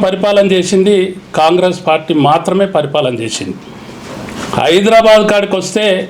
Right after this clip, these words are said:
ఒక సర్వేలో తేలింది, హైదరాబాద్లో మూడు వందల చెరువులు ఉన్నాయని చెప్పి. మూడు వందల చెరువులకు ఈ రోజుకు మిగిలిన చెరువులు మాత్రం ఐదు వందలే మిగిలినాయి. రెండు వంద, రెండు వేల ఐదు వందల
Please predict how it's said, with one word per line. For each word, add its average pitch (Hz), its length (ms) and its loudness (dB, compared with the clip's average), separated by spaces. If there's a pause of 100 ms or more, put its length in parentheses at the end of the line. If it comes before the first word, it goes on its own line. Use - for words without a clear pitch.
(220)
ఒక 185 120 -4 (120)
సర్వేలో 202 420 0
తేలింది, 185 400 2 (680)
హైదరాబాద్లో 208 760 4 (120)
మూడు 190 220 2
వందల 180 220 2 (140)
చెరువులు 160 320 0
ఉన్నాయని 123 360 -2
చెప్పి. - 200 -10 (220)
మూడు 202 240 4
వందల 214 260 4 (120)
చెరువులకు 202 520 2 (460)
ఈ - 20 2 (120)
రోజుకు 208 280 2 (100)
మిగిలిన 214 340 0 (120)
చెరువులు 202 320 2 (100)
మాత్రం 190 300 2 (720)
ఐదు 202 240 2
వందలే 214 360 4
మిగిలినాయి. 196 380 2 (640)
రెండు 196 340 2
వంద, 208 240 4 (180)
రెండు 196 320 2
వేల 202 240 4 (200)
ఐదు 185 200 2
వందల 180 260 4